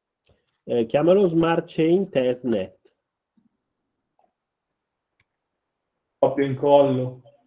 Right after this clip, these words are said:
Speaker 1: Sì, ma guarda, vi ho messo, ehm, il link, eh, dentro la
Speaker 2: Sì, l'ho
Speaker 1: chat.
Speaker 2: preso, l'ho preso il link.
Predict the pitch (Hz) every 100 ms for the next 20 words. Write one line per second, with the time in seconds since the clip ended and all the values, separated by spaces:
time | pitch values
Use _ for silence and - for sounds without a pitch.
0 | _ 123 147 156 - 127 - 156 170 185
1 | - 151 170 185 196 - 233 233 - 196
2 | 165 151 147 135 131 117 - 151 147 139
3 | 151 170 185 - 196 208 - - 143 127
4 | 135 139 147 147 151 143 - - 139 -
5 | - 127 151 170 - 151 - 175 160 -
6 | 143 131 131 123 120 127